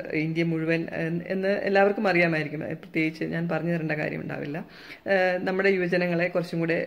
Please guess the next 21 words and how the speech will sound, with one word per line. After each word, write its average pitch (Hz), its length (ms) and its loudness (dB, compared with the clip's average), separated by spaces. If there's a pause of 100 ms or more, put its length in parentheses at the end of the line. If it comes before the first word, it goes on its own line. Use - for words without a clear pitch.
(140)
ആഹ്, 165 160 -2 (360)
അതായത് 160 300 2 (120)
ഫിറ്റ്നസിനെ 170 500 -2
കുറിച്ച് 170 300 -8
മനസ്സിലാക്കുക, 156 500 -4 (440)
അതിൻ്റെ 190 200 4 (100)
ആവശ്യകത 180 480 2
എന്താണെന്ന് 165 380 2
മനസ്സിലാക്കുക, 156 480 -4 (420)
ആ 185 120 6
ഒരു 196 140 6
പ്രോഗ്രാമിൽ 180 460 4 (100)
കൂടെ 180 160 2 (500)
ഇന്ത്യയിലെ 208 420 4
യുവജനങ്ങളെ 185 540 4
കുറച്ചും 180 320 -2
കൂടെ, 175 160 2 (400)
ആഹ്, 165 240 4
ഫിറ്റായ 196 400 6
ഒരു 165 160 2
നെക്സ്റ്റ് 175 300 2